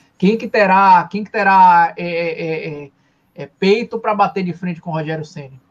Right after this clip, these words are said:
né? Porque, pô, como vocês falaram aí, Rogério Ceni é o cara que, que, que tem toda a história do, do São Paulo, tem idolatria. Então, acho que, que,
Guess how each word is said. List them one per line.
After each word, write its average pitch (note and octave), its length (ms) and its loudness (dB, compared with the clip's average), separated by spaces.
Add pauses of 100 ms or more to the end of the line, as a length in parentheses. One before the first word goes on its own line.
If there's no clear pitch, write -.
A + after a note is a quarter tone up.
(140)
né? D3 260 -16
Porque, E3+ 240 -12
pô, E3 220 -8
como F3+ 160 -8
vocês E3+ 180 -10
falaram E3+ 320 2
aí, E3+ 80 -4
Rogério A3 320 -4
Ceni F3+ 220 -6
é A#3 40 -4
o A#3 40 -8
cara G4 240 -8
que, E4+ 220 -4
que, E3 240 -8
que - 120 -14
tem - 80 -20
toda F3 140 -6
a E3 40 -4
história E3 320 -6
do, D#3 160 -10
do D#3 120 -18
São - 160 -18
Paulo, E3+ 240 0
tem E3 160 -12
idolatria. D#3+ 760 -6 (440)
Então, F3 160 -2
acho F#3 160 -2
que, A3+ 340 -2
que, F#3+ 380 -4